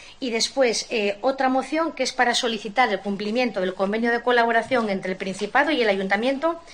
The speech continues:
para el desarrollo del Plan de Ordenación Infantil de las escuelas de cero a tres,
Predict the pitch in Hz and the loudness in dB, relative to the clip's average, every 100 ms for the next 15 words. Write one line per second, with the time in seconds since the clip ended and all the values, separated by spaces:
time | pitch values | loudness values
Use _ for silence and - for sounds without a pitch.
0 | - - - 220 220 214 202 208 214 294 | -18 -20 -4 2 4 2 0 0 2 2
1 | 311 254 233 240 247 247 240 240 240 214 | 4 2 2 0 0 2 0 0 -2 0
2 | 220 214 302 269 196 196 - 247 240 214 | -2 0 0 0 0 -2 0 2 2 0
3 | 220 208 196 165 165 | -2 0 0 -4 -6